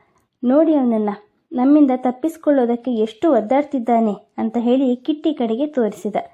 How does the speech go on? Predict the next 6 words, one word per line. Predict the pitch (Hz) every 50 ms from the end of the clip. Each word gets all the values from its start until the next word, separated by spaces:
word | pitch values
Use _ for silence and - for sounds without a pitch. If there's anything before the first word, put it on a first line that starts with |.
| _ _ _ _ - -
ಇಷ್ಟು | 277 294 294 - _ - 381 381
ಹೊತ್ತು | 381 381 370 359 - - 349 349
ಅವರಿಬ್ಬರು | - - 254 247 240 233 226 240 233 262 311 302 269 254
ಪಿಸು | 262 - 233 226 - 302
ಮಾತಿನಲ್ಲಿ | 294 302 294 277 285 285 269 262 254 254 247 247
ಮಾತನಾಡಿಕೊಂಡಿದ್ರಿಂದ | 226 214 196 202 233 - 294 285 269 254 233 233 233 - 226 214 202 208 202 - 208 202 208 208